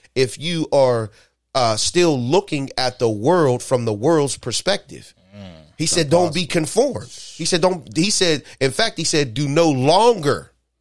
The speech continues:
Speaker 1: be conformed," which means we already are conformed. We're conformed that way
Speaker 2: Right.
Speaker 1: when we come into the world.
Speaker 2: Ah,
Speaker 3: Right.
Speaker 1: We're sent from the kingdom. And, and our king, our father in heaven says, "Okay, we're gonna plant you in your mother's womb on this earth."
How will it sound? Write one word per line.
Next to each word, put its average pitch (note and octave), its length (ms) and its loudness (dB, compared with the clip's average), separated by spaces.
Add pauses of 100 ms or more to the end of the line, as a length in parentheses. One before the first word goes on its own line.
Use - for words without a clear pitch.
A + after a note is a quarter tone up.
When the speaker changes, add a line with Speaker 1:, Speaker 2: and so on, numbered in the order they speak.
Speaker 1:
be C#3+ 180 -2
conformed," A2+ 760 -4 (400)
which C#3+ 220 -2
means D3+ 200 4
we D3 180 -2
already D#3+ 520 2
are C3 240 4
conformed. F3 640 -2 (160)
We're C#4 180 2
conformed F#3+ 640 2
that D#3 220 2
way D#3 240 2
Speaker 2:
Right. D#3 80 -2
Speaker 1:
when D3+ 120 0
we E3 120 -2
come E3+ 400 0 (260)
into F#3+ 320 2
the D#3+ 100 0
world. D#3+ 440 2 (300)
Speaker 2:
Ah, F2 300 -16
Speaker 3:
Right. G2 140 -2
Speaker 1:
We're G3+ 120 4
sent A3+ 360 0
from A3 300 0
the A#3+ 80 -6
kingdom. G3 500 -4 (280)
And, C3+ 280 -2
and C3 160 2
our E3 220 4
king, G3 420 0
our E3+ 140 4
father E3+ 480 0
in D3 80 -2
heaven F3 260 0
says, C#3+ 220 -4
"Okay, E3 280 -2
we're C3 160 -4
gonna C#3 220 -2
plant E3+ 440 -2
you D3+ 200 -6 (260)
in C#3+ 160 2
your B2+ 120 2
mother's C#3 380 0
womb C3 340 0
on A#2+ 120 0
this A2+ 200 -2
earth." G#2 240 -2